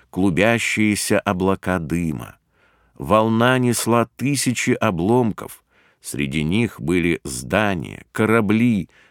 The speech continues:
машины, но издалека они выглядели совсем крошечными. Это было настолько потрясающее зрелище,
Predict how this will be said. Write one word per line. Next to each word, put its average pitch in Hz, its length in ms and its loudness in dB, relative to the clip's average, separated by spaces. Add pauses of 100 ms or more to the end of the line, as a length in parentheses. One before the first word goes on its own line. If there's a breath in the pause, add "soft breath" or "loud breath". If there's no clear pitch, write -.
машины, 90 960 0 (420)
но 69 240 -4
издалека 69 960 -2
они 113 340 0
выглядели 101 600 2
совсем 131 800 -2
крошечными. 95 1080 -4 (600 soft breath)
Это 131 260 2
было 135 300 4
настолько 147 720 0
потрясающее 120 1120 0
зрелище, 87 840 -2